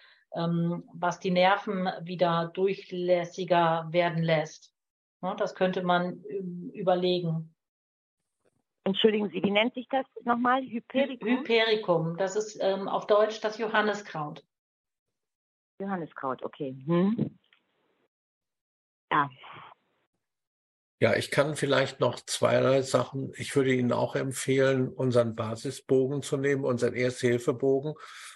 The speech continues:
Speaker 3: um zu sehen, ob das wirklich Spike-Proteinwirkungen sind und die neurotoxischen Schädigungen durch die Spike-Proteine. Und ich würde Ihnen noch, äh, Vitamine B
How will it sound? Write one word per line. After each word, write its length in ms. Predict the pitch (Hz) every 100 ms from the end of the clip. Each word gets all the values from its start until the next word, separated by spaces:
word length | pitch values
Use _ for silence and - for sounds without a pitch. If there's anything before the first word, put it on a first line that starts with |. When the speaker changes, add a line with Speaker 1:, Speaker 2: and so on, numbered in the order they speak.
| _ -
Speaker 3:
um 180 | 139
zu 140 | 123 131
sehen, 320 | 123 131 139
ob 180 | 135 131
das 240 | 127 -
wirklich 320 | 131 - 117
Spike-Proteinwirkungen 1500 | - 113 117 - 120 - 127 127 127 135 143 135 139 - 143 147
sind 480 | - 147 170 175 -
und 440 | - 120 110 110
die 100 | 117
neurotoxischen 960 | 117 123 123 113 123 - 131 - 113 113
Schädigungen 720 | - 123 120 127 127 139 147
durch 200 | 131 -
die 60 |
Spike-Proteine. 920 | 123 - 120 120 - 135 131 135 147 147 - - - _ _ _ _ _
Und 240 | 127 117
ich 260 | 120 127 120
würde 280 | 139 143 147
Ihnen 420 | 120 135 139 139
noch, 400 | 127 123 - - _
äh, 340 | - 120 110 113
Vitamine 800 | 127 123 120 123 135 139 147 -
B 640 | 107 - 135 143 127 104